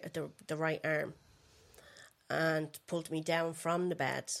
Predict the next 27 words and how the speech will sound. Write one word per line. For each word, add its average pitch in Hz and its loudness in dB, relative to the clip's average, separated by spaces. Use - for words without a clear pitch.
and 156 0
then 143 2
he 151 -6
turned 165 -4
me 156 2
away 156 2
from 175 -2
him. 185 0
So - 2
I 175 6
was 170 0
facing 160 0
out 160 4
the 156 -2
window, 151 0
um, 135 2
and 156 -2
he 156 2
was 156 0
pressed - 0
up 147 -4
against 156 0
me 147 0
at - -10
the - -18
back. 160 -2
It, - -2